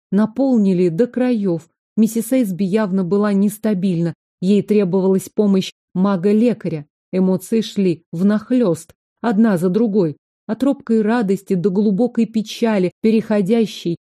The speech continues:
в жесточайшую тревожность. Но было среди всего этого что-то ещё, привлекающее внимание и манящее, как огонь манит мотылька.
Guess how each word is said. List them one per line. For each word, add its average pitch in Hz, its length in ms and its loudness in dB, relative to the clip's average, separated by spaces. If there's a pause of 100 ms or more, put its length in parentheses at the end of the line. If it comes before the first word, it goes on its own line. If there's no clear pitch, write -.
в 180 60 -4
жесточайшую 202 1000 0
тревожность. 180 760 0 (280)
Но 208 180 2
было 202 300 2
среди 202 340 0
всего 208 480 0
этого 202 340 0
что-то 214 300 -2
ещё, 202 540 0 (220)
привлекающее 190 920 2
внимание 185 720 2 (240)
и 202 340 2
манящее, 196 920 2
как 220 260 -2
огонь 214 480 2
манит 202 460 2
мотылька. 214 720 0